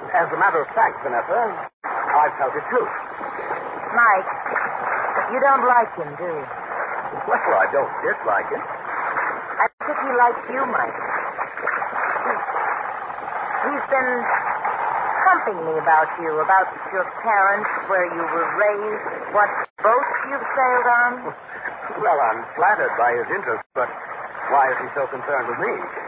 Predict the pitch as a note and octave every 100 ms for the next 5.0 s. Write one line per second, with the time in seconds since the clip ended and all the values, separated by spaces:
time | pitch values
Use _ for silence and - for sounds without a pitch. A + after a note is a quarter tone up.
0 | - - - - D#4+ C#4+ B3 A#3+ A3+ -
1 | A4 A4 C4+ G3 D#3+ D#3 D#3 F#3 D#4+ A#4+
2 | - - - - - - - - - -
3 | - - - - - - - A#4 G#3+ -
4 | - - - - - - - - -